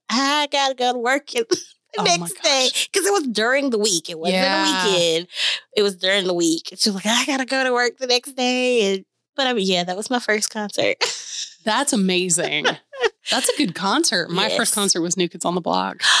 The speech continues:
Speaker 1: Yes.
Speaker 2: I mean, whatever.
Speaker 1: <laughs>
Speaker 2: You know, they s-, sell t-shirts and stuff, but they sold these massive buttons. Do you know what I'm talking about?
Speaker 1: <laughs> Yes.
Speaker 2: It was, like, these, like, and you could, like, pin 'em. I mean, what, what am I doing with this?
Speaker 1: <laughs>
Speaker 2: And I bought one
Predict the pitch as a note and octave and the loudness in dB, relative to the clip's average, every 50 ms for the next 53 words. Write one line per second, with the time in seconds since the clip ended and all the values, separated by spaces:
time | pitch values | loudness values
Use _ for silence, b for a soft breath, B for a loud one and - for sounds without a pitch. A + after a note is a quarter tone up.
0 | B B B B - - - - - C#4+ D4 D4 D4 C#4+ C4+ B3+ A#3 G#3 F#3+ F#3 | B B B B -8 -8 -8 -4 -2 0 0 2 2 2 0 0 0 -2 0 0
1 | - - - - - - - - - G3+ G3+ G3+ F#3+ F3+ F3+ F3+ E3+ F3 E3+ E3 | 0 0 0 -4 -6 -10 -8 -4 -2 0 0 2 2 2 2 2 0 0 -4 -8
2 | _ _ - - F#3+ - - - - G#3 - - C#4 - - B B B B B | _ _ -6 -4 -2 0 0 -2 -4 -2 -2 0 0 0 0 B B B B B
3 | B B B B B B B G#3 F#3+ F3+ F3+ F3+ F#3 F#3 E3+ - - - - - | B B B B B B B 0 0 0 2 0 -2 -2 -2 -2 -2 -2 0 0
4 | - F#3 F3 - - F3 F3+ - - F#3 F#3+ - G3+ F#3 - - F#3+ - - F#3 | 0 0 -2 -2 -2 0 0 0 0 -2 -4 -2 0 0 0 0 0 -6 -6 -8
5 | G3+ F#3+ - - - G#3+ F#3+ G#3+ G#3 F#3 G3 F#3 F#3+ G3 F#3+ G3 F#3+ F#3 F3+ - | -4 0 0 0 0 -2 -2 -2 0 2 2 2 2 2 0 0 0 0 2 0
6 | - G3+ G3+ G3 F3+ - _ F3+ E3+ - G3 F#3 - - G3+ G#3+ A3+ B3 C4 C4 | 2 0 0 -2 -6 -12 _ -14 -6 -4 -4 -2 -2 -2 0 2 2 2 2 2
7 | - - - - _ - B B B B B B B B B B B B B B | 0 0 -2 -4 _ -4 B B B B B B B B B B B B B B
8 | B B B - - B3 B3 C4+ D4+ D4 C#4 C4+ - C#4 C4+ C#4+ D4 D4 D4+ D#4+ | B B B -4 0 0 2 2 2 2 2 2 2 2 2 2 2 2 2 2
9 | D4 C#4+ C4+ B3+ C#4+ D#4+ - - - B3+ B3+ C4 C#4 B3+ A3 - C4 B3 - - | 2 2 0 0 -2 -2 -4 -4 -2 0 0 2 2 0 0 0 0 0 0 -2
10 | - _ - G#3 _ _ B B B B B _ - A3+ - - - A3 A3 A3+ | -4 _ -20 -20 _ _ B B B B B _ -6 -4 -4 -2 0 0 2 0
11 | A3 G3+ _ _ _ _ _ - - - - D#3 - - - - - - D#4 C#4 | 0 -2 _ _ _ _ _ -4 -2 2 2 2 2 0 -6 -10 -4 0 0 0
12 | G#3 F#3+ - B3 C#4+ C#4 A#3+ A3+ C4 C4+ B3 G3+ G3 A#3+ C#4+ D4+ C#4+ B3+ A3 F#3+ | 0 0 0 0 0 2 2 2 2 0 0 0 0 0 0 0 0 0 0 0
13 | E3+ D#3+ F#3 F3+ F3+ F3+ F3 E3+ - - F3+ E3+ E3 E3+ G3 - - - - - | 0 0 0 0 0 0 -2 -4 -2 0 0 0 0 0 2 2 0 0 -2 -6
14 | - - - - - - - - - - - G#3+ A3 A3 G3 F3 A3 A3+ C4 - | -14 -16 -16 -10 -6 -4 -2 -2 -2 -2 0 0 0 0 0 0 2 2 2 0
15 | - G3+ F#3+ F#3 F#3 F#3 F3+ F#3 F#3 F#3+ F#3 G3 | 0 -2 -2 0 0 2 2 2 2 2 0 0